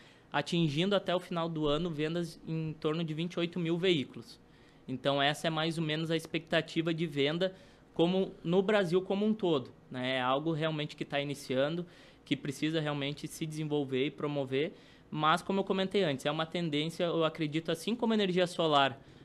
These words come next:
passou por esse crescimento há cinco, sete anos, quando a gente entrou no mercado também, ah, os veículos elétricos, eles estão passando por esse processo agora,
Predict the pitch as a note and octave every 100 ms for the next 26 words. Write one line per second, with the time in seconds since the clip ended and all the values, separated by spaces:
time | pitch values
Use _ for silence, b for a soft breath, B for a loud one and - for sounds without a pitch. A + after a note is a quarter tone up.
0 | - - D3 - E3 E3 D#3+ D3+ D3+ D3+
1 | D3 - C#3 C#3+ C3+ - E3 - D3+ C#3
2 | - C#3 D3 C#3 C#3+ C3+ C3 C3+ C3 C#3
3 | C3+ B2+ C3+ C#3 C3+ C#3 C3 D#3 F#3+ B
4 | B B B - C3+ C#3+ C#3+ D#3+ D#3 E3+
5 | E3 E3+ E3+ E3 D3+ C#3+ - - D3+ D#3
6 | D3+ D3+ D3 D3+ D3+ D#3 - B2+ D3 -
7 | D3 D#3 D#3+ D3+ - - D3+ - C#3 -
8 | D3 B2+ A#2